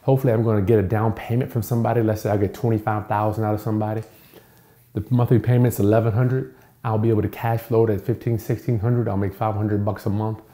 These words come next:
Those deals are the deals that still work. See, when you get to a certain, uh, different people or different levels of real estate, all we do now is look for places to deploy capital.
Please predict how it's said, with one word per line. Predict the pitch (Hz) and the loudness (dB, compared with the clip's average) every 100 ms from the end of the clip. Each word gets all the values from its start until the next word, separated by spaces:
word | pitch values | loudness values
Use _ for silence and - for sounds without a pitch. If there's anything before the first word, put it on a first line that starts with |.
| - - - - - - _ - | -20 -20 -20 -20 -20 -20 _ -10
Those | 95 95 123 139 117 | -2 4 6 6 4
deals | 101 113 113 107 | 4 4 4 4
are | 104 | 0
the | 98 | -2
deals | 87 104 104 95 | 2 4 4 2
that | 95 | -4
still | - 120 107 101 | -4 0 2 2
work. | 92 101 - | 2 0 0
See, | - 123 | 0 2
when | 113 127 | 4 2
you | |
get | 135 160 | 2 0
to | - 135 | 2 0
a | - | 0
certain, | - 139 120 110 - _ | 0 2 2 0 -4 _
uh, | - 92 - - 120 | -14 -12 -12 -8 2
different | 117 139 135 - - | 4 4 0 -4 -6
people | - 135 123 | 0 2 2
or | 113 | 0
different | 98 120 - 104 | 0 0 -2 0
levels | 117 110 104 | 0 0 -2
of | 92 | 0
real | 123 | 2
estate, | 117 - 101 95 - - - - _ - | 2 2 -2 -2 -12 -20 -20 -20 _ 0
all | 117 123 160 160 | 4 6 6 6
we | 165 | 6
do | 143 147 | 6 6
now | 135 139 131 | 4 2 0
is | - | 2
look | 123 - | 0 0
for | 117 | -4
places | - 127 117 117 | 0 0 2 0
to | 113 | 0
deploy | 98 98 107 107 | -2 2 2 2
capital. | 113 95 90 82 | 2 -2 -2 -10